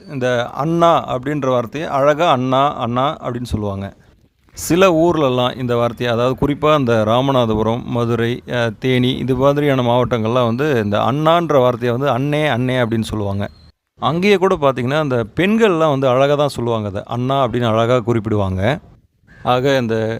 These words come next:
வட தமிழகத்துல ஆகட்டும், கொங்கு மண்டலத்துல ஆகட்டும், அஹ், தமிழ் வார்த்தைகளை, அஹ், மாத்தாம, அதை கொச்சைப்படுத்தாம ரொம்ப அழகா பேசுறத கேட்க முடியுது. ரொம்ப அழகா பேசிட்டு இருக்காங்க.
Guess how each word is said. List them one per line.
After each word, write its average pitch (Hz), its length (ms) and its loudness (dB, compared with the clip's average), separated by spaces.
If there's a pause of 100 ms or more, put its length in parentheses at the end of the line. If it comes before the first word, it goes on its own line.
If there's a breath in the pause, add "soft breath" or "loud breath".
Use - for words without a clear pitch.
(100)
வட 123 340 0
தமிழகத்துல 120 540 2
ஆகட்டும், 107 520 -2
கொங்கு 147 300 -2
மண்டலத்துல 117 520 0
ஆகட்டும், 107 380 0 (420 loud breath)
அஹ், 110 300 0 (180)
தமிழ் 165 300 2
வார்த்தைகளை, 117 760 0 (100)
அஹ், 117 320 -4 (100)
மாத்தாம, 117 640 0
அதை 117 300 -4
கொச்சைப்படுத்தாம 117 840 -4 (340 loud breath)
ரொம்ப 170 320 2
அழகா 135 400 2
பேசுறத 110 500 -6 (440)
கேட்க 110 340 -6
முடியுது. 107 480 -2
ரொம்ப 117 280 0
அழகா 110 340 0
பேசிட்டு 123 340 -2
இருக்காங்க. 104 380 -4